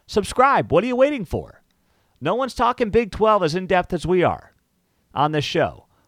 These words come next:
We're doing it better than anybody else. I can promise you that.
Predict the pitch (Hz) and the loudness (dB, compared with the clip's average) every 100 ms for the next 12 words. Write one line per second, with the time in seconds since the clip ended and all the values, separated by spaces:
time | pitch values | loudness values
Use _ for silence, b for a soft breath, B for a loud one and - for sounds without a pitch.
0 | _ - 165 160 202 208 196 117 107 170 | _ 0 2 4 2 2 -4 -4 2 2
1 | 202 214 - 131 147 156 165 156 143 151 | 2 -2 -4 -6 -4 -2 0 2 4 2
2 | 190 190 - 113 - 92 82 - 131 190 | 2 -2 -6 -8 -8 -12 -12 -8 -8 -6
3 | 190 196 190 196 233 | -6 -2 0 0 -2